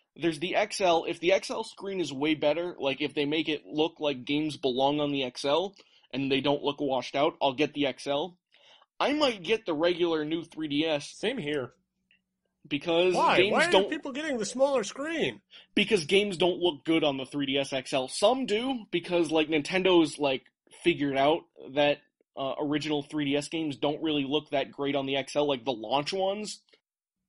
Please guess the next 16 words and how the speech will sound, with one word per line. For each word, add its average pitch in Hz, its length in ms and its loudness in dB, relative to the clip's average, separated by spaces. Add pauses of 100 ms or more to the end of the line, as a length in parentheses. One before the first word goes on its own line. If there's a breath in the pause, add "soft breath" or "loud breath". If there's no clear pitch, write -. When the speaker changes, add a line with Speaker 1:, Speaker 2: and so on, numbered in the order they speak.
(120)
Speaker 3:
You 156 100 -12
know 196 80 0
what? 214 180 -2
You 180 80 0
know 220 80 6
what 247 160 4
game 196 240 4
actually 196 380 2
does 139 200 -8
not 151 240 0
look 170 160 -4
good 147 180 -4
on 156 140 -4
an 135 100 -4
X 147 220 -6
L? 151 320 -4